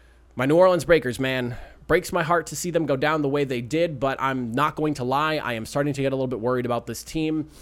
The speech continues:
because, one, offensively, they looked a little lethargic, and then secondly,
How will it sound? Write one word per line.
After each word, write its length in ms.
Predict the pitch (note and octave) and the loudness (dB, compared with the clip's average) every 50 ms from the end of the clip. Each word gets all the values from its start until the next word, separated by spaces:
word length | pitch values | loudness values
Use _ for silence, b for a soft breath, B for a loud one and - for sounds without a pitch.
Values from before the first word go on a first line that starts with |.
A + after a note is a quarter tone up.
| B B | B B
because, 280 | B C3 - C3+ A2 G#2 | B -4 -4 -4 -6 -4
one, 280 | G2+ B2 D3+ E3 E3 D#3+ | -2 0 2 2 2 0
offensively, 680 | - C3 B2+ - D#3 D#3 D3 D3 D3 B2+ C#3+ D#3 D3 | -2 -4 -2 -2 -2 -2 -2 -2 -6 -4 -2 -2 -2
they 140 | B2 A#2 A2 | -2 -2 -4
looked 380 | A2 A#2+ C#3+ C#3+ C#3+ - - - | -2 0 -2 -2 -2 -6 -8 -4
a 80 | B2+ | -2
little 260 | B2 B2+ C#3 C#3 C#3+ C#3 | 0 0 2 2 2 0
lethargic, 640 | C3+ - - D#3+ D#3 D#3+ D#3+ D3 D#3 D#3+ D#3 - - | 0 0 0 2 2 2 2 2 0 -2 -2 -2 -6
and 100 | C#3+ C#3 | -6 -4
then 220 | C#3 B2+ A#2+ A#2 - | -4 -4 -4 -6 -10
secondly, 760 | - - - - F#3+ F3 - F#3 D#3 D#3+ E3 E3 D#3+ D#3 - | -10 -8 -4 -2 -2 -2 -2 -4 -2 -2 -2 0 0 -2 -4